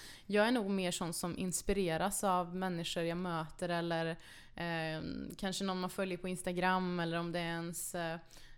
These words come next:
eh, föräldrar man inspireras av. Så att det kan vara lite olika för mig.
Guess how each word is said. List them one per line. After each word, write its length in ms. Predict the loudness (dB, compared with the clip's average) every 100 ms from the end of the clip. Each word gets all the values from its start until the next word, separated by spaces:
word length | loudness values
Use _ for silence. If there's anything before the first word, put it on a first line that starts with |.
| -10
eh, 300 | -8 -6 -8
föräldrar 560 | -2 0 2 2 2 2
man 160 | 2
inspireras 600 | 0 2 4 6 4 2
av. 200 | 0 0
Så 160 | 0 0
att 140 | 0
det 60 | -2
kan 200 | 0 2
vara 180 | 4 4
lite 240 | 0 -4
olika 440 | -2 0 0 0 0
för 100 | 2
mig. 340 | 2 0 -4